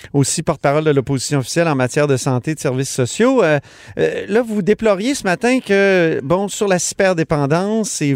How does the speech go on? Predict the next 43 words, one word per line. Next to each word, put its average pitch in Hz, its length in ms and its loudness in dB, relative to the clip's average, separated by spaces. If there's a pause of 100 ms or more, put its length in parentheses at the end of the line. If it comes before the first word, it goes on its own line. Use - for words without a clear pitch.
comme 160 200 0
vous 139 260 -2
avez 135 260 2
dit, 143 240 -4
en 143 140 2
lien 147 300 0
avec 135 180 0
les 127 240 -2
effets 143 280 0
sur 127 160 -8
la 117 120 0
santé 143 540 -4 (340)
et 120 640 2 (140)
les 127 240 2
effets 147 240 2
de, 165 340 2
de, 127 220 -6
de, 143 340 2
de, 123 420 2
des 151 220 0
écrans 156 240 -2
numériques 143 340 -2
sur 131 140 -6
la 123 140 0
santé, 165 500 -2 (420)
euh, 147 360 4 (240)
vous 135 160 -2
auriez 185 160 2
voulu 202 220 4
qu'il - 140 -2
y 165 40 2
ait 156 40 2
une, 139 220 -2
qu'il 160 160 -2
y 151 40 4
ait 139 300 -4
une 143 100 -4
sorte - 340 -4
de, 135 180 4
de 120 140 2
mandat 147 300 2
d'initiative 147 760 -2
là-dessus 156 560 -6